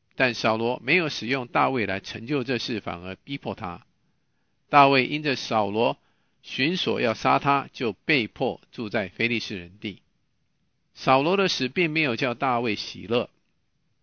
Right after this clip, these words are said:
他反将那个报告扫罗死讯的人判了死刑，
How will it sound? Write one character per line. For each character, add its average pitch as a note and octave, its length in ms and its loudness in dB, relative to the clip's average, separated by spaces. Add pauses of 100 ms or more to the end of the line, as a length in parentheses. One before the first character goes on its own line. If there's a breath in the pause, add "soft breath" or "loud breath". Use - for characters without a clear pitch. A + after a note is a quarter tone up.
(100)
他 D#3 200 0
反 B2+ 200 2
将 D3+ 220 2
那 E3+ 100 -2
个 C#3+ 140 -2
报 E3 260 4
告 D3 200 2
扫 G#2 240 -2
罗 A2+ 140 -4
死 G#2+ 260 -6
讯 D#3 200 -6
的 A#2 140 0
人 F#2+ 260 -6
判 D3+ 240 2
了 F#2+ 100 -6
死 F2+ 260 -14
刑， F2+ 320 -16